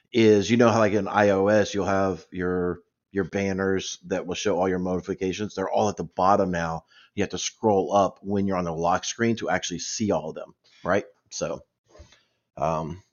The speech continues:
definitely update, definitely keep those things updated. Um, hopefully you guys are like me and you're using a multi-factor authentication that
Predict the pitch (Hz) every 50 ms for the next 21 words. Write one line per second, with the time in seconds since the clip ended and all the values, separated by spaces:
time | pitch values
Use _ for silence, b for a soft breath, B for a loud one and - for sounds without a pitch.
0 | _ _ _ _ - 117 120 120 123 131 123 123 120 104 110 101 - - 110 107
1 | 110 - - - _ _ _ _ _ _ _ 92 95 101 98 101 113 110 123 -
2 | 107 95 101 104 98 - 104 98 95 90 85 82 85 - - 90 90 87 90 87
3 | 82 82 - _ _ _ _ _ _ _ _ _ _ - - 87 87 87 90 78
4 | - 87 92 - _ _ _ _ _ _ _ _ _ _ _ _ _ _ _ -
5 | 104 101 90 - 101 98 95 95 95 87 98 95 92 92 90 85 92 90 90 92
6 | - - 101 98 90 - - 92 95 92 92 90 87 90 87 90 92 87 87 90
7 | 90 87 85 85 90 92 92 - 98 85 - 90 87 - 90 87 - 107 98 90
8 | - 135 131 - 139 131 123 104 98 110 104 107 104 - -